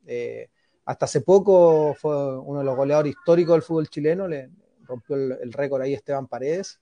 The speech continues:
que estuvo también un paso ahí en, en Atlanta, en México. Eh,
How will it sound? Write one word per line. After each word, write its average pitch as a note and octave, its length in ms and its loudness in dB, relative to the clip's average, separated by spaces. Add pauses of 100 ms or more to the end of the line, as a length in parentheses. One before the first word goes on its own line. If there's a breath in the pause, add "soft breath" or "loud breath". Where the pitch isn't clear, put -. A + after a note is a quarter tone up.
(140)
que A#2 100 -18
estuvo C3+ 240 -8
también C3+ 280 -10
un B2+ 100 -12
paso C3+ 280 -6
ahí C3 80 -4
en, B2 300 -12
en A#2+ 160 -14
Atlanta, C3+ 380 -6
en B2 60 -6
México. C#3+ 460 -4 (640 soft breath)
Eh, B2+ 800 2